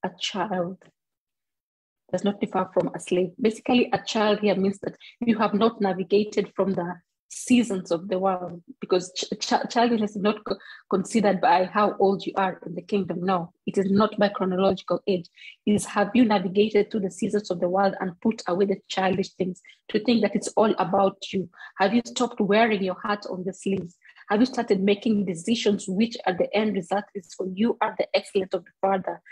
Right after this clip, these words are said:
and his delight to get the godly results? Amen. So it is now our responsibility to honor the guardians and tutors that we are placed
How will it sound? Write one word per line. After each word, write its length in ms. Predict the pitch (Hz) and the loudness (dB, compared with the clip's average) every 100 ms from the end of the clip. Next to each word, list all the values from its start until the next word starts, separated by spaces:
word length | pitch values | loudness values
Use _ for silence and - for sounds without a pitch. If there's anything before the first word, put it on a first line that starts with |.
| - - | -16 -6
and 140 | 190 165 | -6 -2
his 120 | 190 | -4
delight 560 | 185 190 190 202 190 - - | 0 0 2 2 0 -6 -10
to 80 | 175 | 0
get 240 | 202 208 | 2 2
the 100 | - | 0
godly 580 | 175 185 202 202 208 202 | -2 2 2 4 4 4
results? 540 | 175 175 180 185 175 - - _ - | 2 0 0 -2 -8 -16 -20 _ 2
Amen. 320 | 196 214 226 - - | 4 4 2 -2 -6
So 120 | - | -2
it 140 | 226 208 | 0 2
is 80 | 214 | 4
now 360 | 247 330 311 - | 6 6 4 4
our 180 | 214 | 4
responsibility 1120 | 214 214 - 220 - 185 254 269 254 - 214 - _ - | 4 2 0 0 0 -2 4 6 4 2 -4 -6 _ -6
to 120 | - - | -4 0
honor 400 | 220 220 214 180 | 2 2 0 -2
the 100 | 185 | -6
guardians 520 | 196 185 185 185 185 180 | -2 -2 -2 -4 -6 -8
and 160 | 175 - | -8 -6
tutors 360 | 180 190 185 170 - | -2 0 0 -2 -6
that 180 | 170 | -2
we 200 | 185 202 - | 2 2 0
are 160 | 170 - | -6 0
placed 240 | 180 - | -2 -2